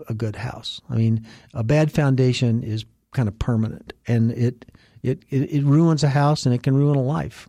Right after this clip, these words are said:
You know, uh, you know, any, you know, a, a serious breach of character can ruin your life. Um, and, you know, so, th-, so, th-, so that you have to worry first about your foundation,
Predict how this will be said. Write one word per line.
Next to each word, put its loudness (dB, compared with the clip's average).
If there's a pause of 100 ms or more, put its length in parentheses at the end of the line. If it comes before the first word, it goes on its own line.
You -2
know, 0 (360)
uh, 0 (500)
you 0
know, 0 (180)
any, 4
you 4
know, 4
a, -2 (120)
a 0
serious 2
breach 2
of -2
character -2
can 0
ruin 2
your -2
life. -8 (220)
Um, -2 (720)
and, 0
you 0
know, 4
so, 2
th-, -4
so, 2
th-, -6
so 0
that 0
you 4
have 0
to 0
worry 2
first 0
about 0
your -4
foundation, -6